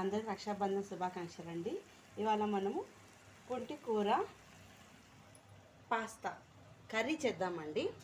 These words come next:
డిఫరెంట్గా ఉంటుంది, ఎవరు చేయలేదు ఇంతవరకు, ఫస్ట్ టైమ్ ట్రై చేస్తున్నాను. కర్రీ అయితే చాలా బాగుంటుందండి. మనము నాన్ వెజిటేరియన్స్కి బోటి పుంటి కూర ఎలా ఉంటుందో, అలా వెజిటేరియన్స్ కోసం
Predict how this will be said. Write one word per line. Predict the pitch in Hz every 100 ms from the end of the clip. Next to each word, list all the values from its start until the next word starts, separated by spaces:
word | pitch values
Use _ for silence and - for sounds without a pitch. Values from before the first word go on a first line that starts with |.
| - - - - -
డిఫరెంట్గా | 190 - 269 269 269 247
ఉంటుంది, | 220 202 196 330 571 - - 190
ఎవరు | 226 247
చేయలేదు | 226 208 220 202
ఇంతవరకు, | 185 185 180 170 - 240
ఫస్ట్ | 180 -
టైమ్ | 214 202
ట్రై | 180 175
చేస్తున్నాను. | 165 - 175 165 202 370 - - - - - - - - - - - - - - - - - - - - - -
కర్రీ | 226 277
అయితే | 254 269
చాలా | 247 214 220
బాగుంటుందండి. | 196 196 202 190 175 202 320 - - - - 208
మనము | 208 208 196 196
నాన్ | 214 247
వెజిటేరియన్స్కి | 262 - 254 226 214 202 - 240 190
బోటి | 208 226 277 285 277 262 240 214 220
పుంటి | 214
కూర | 233 247 226 202
ఎలా | 202 208
ఉంటుందో, | 196 196 247 392 - - -
అలా | 202 220 220
వెజిటేరియన్స్ | 214 294 277 262 247 -
కోసం | 208 -